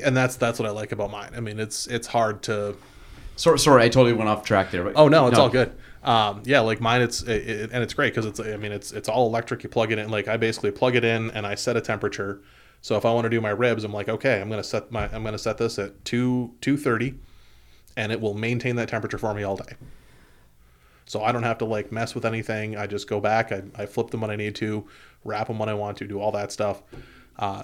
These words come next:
Speaker 1: so we did the seven racks of ribs, and then I did, uh, twelve pounds of Wagyu steak.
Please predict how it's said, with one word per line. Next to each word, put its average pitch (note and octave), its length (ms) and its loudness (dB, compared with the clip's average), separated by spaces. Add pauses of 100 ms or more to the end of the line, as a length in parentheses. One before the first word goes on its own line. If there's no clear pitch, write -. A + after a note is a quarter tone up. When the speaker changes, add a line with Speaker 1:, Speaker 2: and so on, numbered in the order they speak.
Speaker 1:
so - 160 -2
we G#2 80 0
did A2 100 -2
the G#2+ 80 -4
seven A#2 260 0
racks A2+ 240 -2
of G#2 140 -4
ribs, A2 260 0
and G#2 100 -8
then G#2+ 100 -2
I G#2 80 -2
did, G2+ 360 -4
uh, G2+ 360 -6
twelve A2+ 420 -2
pounds A2 520 -4
of G2+ 320 -6
Wagyu G#2+ 420 -6
steak. - 340 -12